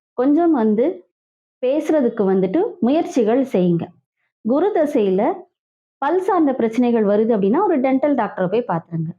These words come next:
சுக்கிர தசை பொதுவாகவே உங்களுக்கு அவயோகிக்கான தசை அப்படின்றதுனால, நீங்க கொஞ்சம் கவனம், எல்லாத்துலேயுமே கவனமா இருக்கிறது நல்லது. ஒரு சனீஸ்வர தசா காலங்கள்ல நரம்பு சார்ந்த பிரச்சனைகள் வரும் அப்படின்றதுனால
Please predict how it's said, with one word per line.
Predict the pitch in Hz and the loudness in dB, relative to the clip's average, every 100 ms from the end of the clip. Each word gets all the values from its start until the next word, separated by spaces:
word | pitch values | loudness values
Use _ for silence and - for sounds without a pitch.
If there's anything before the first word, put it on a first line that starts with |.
| _ | _
சுக்கிர | - 277 330 | -6 -2 0
தசை | 285 254 302 370 440 - | 0 0 0 -2 -4 -4
பொதுவாகவே | 247 277 277 254 240 262 294 | 0 2 0 0 0 2 2
உங்களுக்கு | 233 208 208 | 2 0 0
அவயோகிக்கான | 254 208 247 240 233 226 202 202 | -2 0 2 2 0 -2 -2 0
தசை | 190 185 226 | -2 -2 -2
அப்படின்றதுனால, | 185 208 220 196 185 175 180 233 | 0 0 0 0 0 0 0 0
நீங்க | 196 190 240 - _ _ _ _ _ | 0 -2 -4 -6 _ _ _ _ _
கொஞ்சம் | 269 302 349 370 370 | 0 2 2 0 -2
கவனம், | 208 214 240 226 - | -2 0 0 0 0
எல்லாத்துலேயுமே | 214 262 294 285 269 359 359 | 0 0 0 2 2 2 2
கவனமா | 262 254 262 269 | 2 2 2 0
இருக்கிறது | 196 190 196 320 427 _ - | -2 -2 0 0 -4 _ -6
நல்லது. | 190 180 175 180 185 _ _ _ | -2 0 -2 -4 -8 _ _ _
ஒரு | 392 320 | -2 -2
சனீஸ்வர | 302 269 285 302 277 | 0 0 0 0 0
தசா | 226 220 233 | 0 0 -2
காலங்கள்ல | 240 226 196 185 175 180 262 359 _ _ _ | -2 -2 0 0 0 0 -2 -4 _ _ _
நரம்பு | 269 330 349 | -2 0 2
சார்ந்த | 349 277 247 | 0 0 0
பிரச்சனைகள் | 240 226 226 240 226 233 | 0 -2 0 0 2 0
வரும் | 208 202 208 | 0 0 0
அப்படின்றதுனால | 175 190 196 190 180 170 170 220 | 0 0 0 0 0 0 0 -2